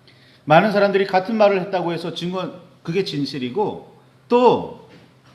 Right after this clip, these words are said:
한 두세 사람만 같은 말을 하면 그게 진실이라는 뜻이 아닙니다. 거짓 증언을 하지 말라는 거죠. 거짓 증언을 하지 않는 상태에서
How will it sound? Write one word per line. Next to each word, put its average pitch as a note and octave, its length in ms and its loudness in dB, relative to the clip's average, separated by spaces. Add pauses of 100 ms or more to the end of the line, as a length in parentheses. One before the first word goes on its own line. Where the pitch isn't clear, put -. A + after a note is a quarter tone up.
(220)
한 G3 200 2
두세 E3+ 200 -2
사람만 F#3+ 840 -4
같은 F3+ 240 -2
말을 F#3+ 220 4
하면 F#3 240 -2
그게 F#3+ 220 -2
진실이라는 F#3 500 -4
뜻이 G3+ 200 -4
아닙니다. F3+ 580 0 (1700)
거짓 C#3 340 -6
증언을 A#2 400 -6
하지 C#3+ 160 -10
말라는 D3 560 0
거죠. F#2 240 -14 (1040)
거짓 E3+ 280 -2
증언을 F#3 280 0
하지 F#3 160 0
않는 F#3 260 2
상태에서 F3 760 -6